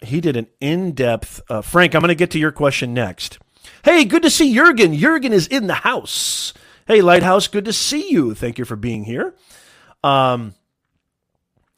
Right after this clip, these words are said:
uh, is it really, Charlie? Okay, Charlie says the C nine twenty is ninety bucks. Is it really? I thought it was a lot less than that. Well, anyway, uh, I don't know if I believe Charlie.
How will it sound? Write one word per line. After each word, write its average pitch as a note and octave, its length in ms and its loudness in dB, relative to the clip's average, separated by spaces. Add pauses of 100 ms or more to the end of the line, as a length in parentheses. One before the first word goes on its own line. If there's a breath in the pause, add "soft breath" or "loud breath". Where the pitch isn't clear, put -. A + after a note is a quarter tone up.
(1080 soft breath)
uh, C#3+ 640 -4
is G#3+ 140 2
it G4 160 6
really, C4+ 360 4
Charlie? C4+ 400 4
Okay, F3+ 180 2
Charlie C4+ 380 4
says A#3 260 2
the G3 80 -2
C G#3+ 280 -2
nine G3 240 -4
twenty F3+ 320 -4
is B2+ 120 -6
ninety D3 420 -4
bucks. A2+ 420 -6
Is G3+ 180 -4
it F4+ 80 0
really? B3 240 0
I A3 60 0
thought C4 140 -2
it B3 60 -2
was F#3 120 -6
a F#3+ 60 -4
lot F#3+ 200 -6
less D3+ 220 -6
than G2 180 -14
that. D#2 240 -16
Well, E3 140 -4
anyway, D#3 580 2 (1400 loud breath)
uh, C3+ 300 2
I G3 100 -4
don't C#4 120 0
know A#3+ 100 0
if G#3 120 -4
I F3 80 2
believe B2+ 400 -2
Charlie. E2 400 -10